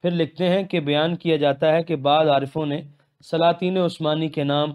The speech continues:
ہر ایک کی مدت حکومت، یہاں تک کہ سب سے آخری سلطان ان میں سے کون ہوگا،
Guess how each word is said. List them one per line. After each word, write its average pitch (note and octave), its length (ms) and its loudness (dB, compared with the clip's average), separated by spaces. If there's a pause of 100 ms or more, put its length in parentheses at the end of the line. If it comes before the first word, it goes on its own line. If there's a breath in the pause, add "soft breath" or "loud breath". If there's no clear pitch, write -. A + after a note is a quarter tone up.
(380)
ہر F3+ 140 4
ایک F3+ 260 -2
کی F3+ 80 -2
مدت D3+ 380 -2 (140)
حکومت، D#3 480 -2 (340)
یہاں F3 300 0
تک F3+ 340 -4
کہ E3+ 120 -2
سب G3+ 260 -2
سے F#3+ 120 -2
آخری E3+ 300 2
سلطان D#3 440 -2
ان D3+ 140 -4
میں C#3+ 100 -4
سے C#3+ 140 -8
کون D#3 280 -2
ہوگا، C#3+ 380 0